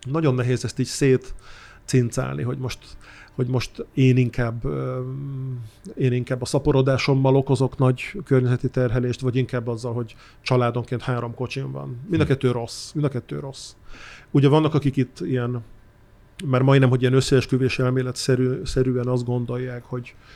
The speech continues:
Speaker 1: hogy a, a fejletlen világban kvázi rabszolgákat tart a fejlett világ, hogy nekik termeljenek.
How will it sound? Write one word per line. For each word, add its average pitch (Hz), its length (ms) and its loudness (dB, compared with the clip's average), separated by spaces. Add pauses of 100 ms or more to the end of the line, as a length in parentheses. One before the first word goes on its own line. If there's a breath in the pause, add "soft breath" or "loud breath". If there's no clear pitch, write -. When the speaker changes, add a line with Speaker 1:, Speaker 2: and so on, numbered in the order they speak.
(560 soft breath)
Speaker 1:
hogy 117 140 -2
a, 117 320 -2
a - 80 -8
fejletlen 127 680 4
világban 120 640 4
kvázi 131 300 2
rabszolgákat 127 800 0
tart 127 340 -2
a 127 40 -6
fejlett 123 460 0
világ, 123 400 0
hogy 120 180 -2
nekik 123 280 -2
termeljenek. 135 640 0